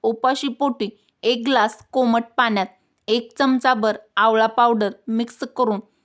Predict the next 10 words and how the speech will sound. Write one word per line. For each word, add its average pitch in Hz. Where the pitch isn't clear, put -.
त्याचे 247
सेवन 254
करावे. 190
यामुळे 214
तुम्ही 233
नेहमीच 226
चिरतरुण 233
दिसता. 190
महिलांसाठी 269
खास 240